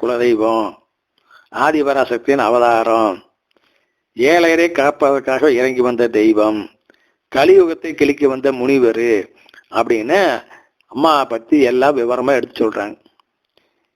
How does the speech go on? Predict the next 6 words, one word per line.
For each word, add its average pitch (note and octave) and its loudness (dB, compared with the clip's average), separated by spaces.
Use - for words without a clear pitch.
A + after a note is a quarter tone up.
எப்படி A2+ 0
பார்த்தீங்களா B2+ -4
சக்திகளே? C3+ -2
நம் A#2+ -6
கருணை D3+ 0
கடல் C3+ -2